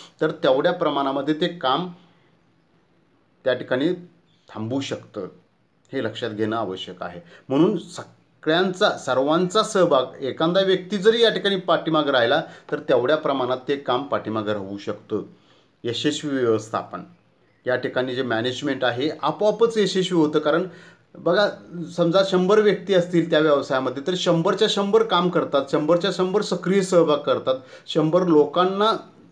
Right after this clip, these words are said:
रिस्पॉन्स चांगला दिला जातो, उत्स्फूर्तपणे दिला जातो प्रतिसाद. असं जर असेल, त्यांच्या मताचा आदर केला जातो, त्यांनी जे काम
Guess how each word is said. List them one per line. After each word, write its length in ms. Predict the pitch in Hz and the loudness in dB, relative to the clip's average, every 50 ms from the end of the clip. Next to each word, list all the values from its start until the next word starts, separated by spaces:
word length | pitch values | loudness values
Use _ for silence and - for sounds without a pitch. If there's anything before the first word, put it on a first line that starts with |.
| _ _ _ - | _ _ _ -2
रिस्पॉन्स 500 | 147 151 151 - - 180 185 185 180 - | 0 0 0 0 2 2 2 2 2 2
चांगला 240 | 180 160 156 156 156 | 0 2 4 4 2
दिला 180 | 151 139 139 | 2 2 2
जातो, 300 | 127 127 - - 131 131 | 2 2 2 0 0 -2
उत्स्फूर्तपणे 600 | 135 135 - - - 180 170 175 165 185 175 165 | -4 -6 -4 0 0 0 0 0 0 2 2 2
दिला 200 | 160 151 147 135 | 4 4 2 2
जातो 240 | 123 123 117 - 123 | 2 2 0 -2 -4
प्रतिसाद. 500 | - - 127 123 - 120 113 127 120 120 - - - - - - | -4 -4 -4 -4 -4 -4 -2 -2 -2 -2 -4 -8 -20 -20 -8 -4
असं 220 | 135 147 156 - 220 | -4 -4 -2 0 0
जर 180 | 220 226 226 | 4 4 4
असेल, 640 | 190 175 156 - - 135 117 107 92 87 - - - _ _ _ _ _ _ _ - | 4 4 2 0 0 0 0 0 0 -4 -8 -16 -20 _ _ _ _ _ _ _ -4
त्यांच्या 320 | 147 143 147 139 170 170 | -2 -2 0 2 4 4
मताचा 640 | 175 170 151 143 - - 160 160 - 175 190 196 185 - - - | 4 4 2 0 0 0 -2 -2 0 0 0 0 0 -2 -2 -2
आदर 260 | 123 127 139 175 - | 0 2 2 2 2
केला 240 | - 170 156 143 127 | 4 2 2 2 2
जातो, 440 | 120 117 113 113 113 101 90 - - _ _ _ _ _ _ _ _ | 2 0 -2 -4 -6 -6 -8 -10 -16 _ _ _ _ _ _ _ _
त्यांनी 260 | 147 139 147 160 165 | 0 2 4 4 4
जे 120 | 160 175 170 | 2 0 0
काम 400 | 175 170 156 156 170 175 - | 0 2 0 2 0 -2 -4